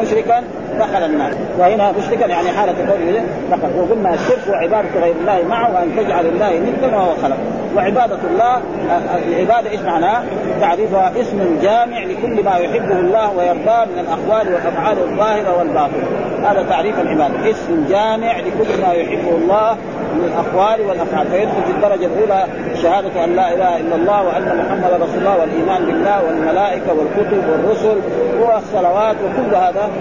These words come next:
يدخل تحت هذا. طيب، إيش الدليل؟ قال: "حدثنا محمد بن عبد الله بن نمير، حدثنا أبي ووكيع عن الأعمش عن شقيق عن عبد الله"،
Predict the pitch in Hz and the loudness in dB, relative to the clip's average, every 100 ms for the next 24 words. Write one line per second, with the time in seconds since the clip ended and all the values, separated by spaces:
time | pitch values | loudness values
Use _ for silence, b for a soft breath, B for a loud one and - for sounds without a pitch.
0 | - 180 185 196 - 240 196 165 156 - | -4 -2 0 -2 0 -2 0 0 0 -2
1 | - - - - - - 175 - 247 247 | -4 -4 -4 -4 -2 2 2 4 2 0
2 | 214 202 202 214 208 - - - 208 202 | -2 0 2 2 0 -6 -6 -2 0 0
3 | 190 185 202 208 190 180 175 214 196 170 | -2 -2 0 0 0 0 -2 0 0 0
4 | 151 160 147 156 175 208 170 165 156 160 | 0 0 0 0 2 0 0 0 0 2
5 | 214 226 - - - - 175 226 190 170 | 2 0 -2 -8 -4 -2 0 0 0 -2
6 | 165 214 226 226 226 - - 170 175 170 | 0 -2 0 0 0 -4 -2 2 2 2
7 | 226 226 202 190 170 170 - 220 220 202 | 0 0 0 0 0 0 0 -2 0 -2
8 | 185 170 - 165 202 196 - - - 143 | 0 -2 0 0 2 0 -2 -6 -4 -4
9 | 170 180 - 175 180 190 | 0 0 0 2 2 2